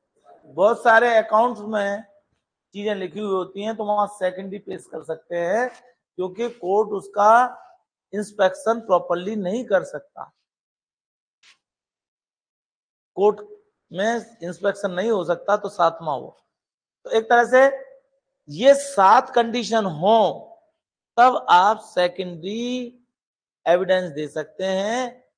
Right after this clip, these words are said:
अन्यथा नहीं दे सकते। दो section बनाए, पैंसठ ए में, सिक्सटी फ़ाइव ए में क्या कहा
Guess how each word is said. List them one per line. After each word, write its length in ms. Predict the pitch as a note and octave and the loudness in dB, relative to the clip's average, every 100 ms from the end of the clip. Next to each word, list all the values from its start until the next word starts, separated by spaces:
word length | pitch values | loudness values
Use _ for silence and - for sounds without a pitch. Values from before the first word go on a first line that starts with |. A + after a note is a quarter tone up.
| _ | _
अन्यथा 800 | D#3+ F3 E3+ E3+ F3 A3 C4+ - _ _ _ _ _ _ _ | -8 -6 -10 -4 0 2 0 -6 _ _ _ _ _ _ _
नहीं 220 | D3+ F#3 C3+ | -12 -12 -14
दे 100 | - | -20
सकते। 1300 | _ _ _ _ _ _ _ _ _ _ _ _ C3+ | _ _ _ _ _ _ _ _ _ _ _ _ 0
दो 140 | A#3 | 2
section 420 | B3+ A#3+ - A#3 | 2 0 -2 -4
बनाए, 340 | F#3+ F3 E3+ A#3+ - _ _ _ _ _ _ _ _ _ _ - | -2 0 -2 -4 -12 _ _ _ _ _ _ _ _ _ _ -2
पैंसठ 380 | G3+ A#3 C4 - | 0 0 -2 -2
ए 200 | G3+ A3+ | -4 -2
में, 180 | B3 | -4
सिक्सटी 300 | G#3+ G#3 - | -8 -12 -14
फ़ाइव 320 | G#3 G#3+ A3+ A3+ | -2 2 2 0
ए 220 | G3 A#3 | 0 0
में 140 | A#3+ | 0
क्या 200 | A3 A3 | -2 -2
कहा 320 | G#3 F#3+ G3 | 0 2 2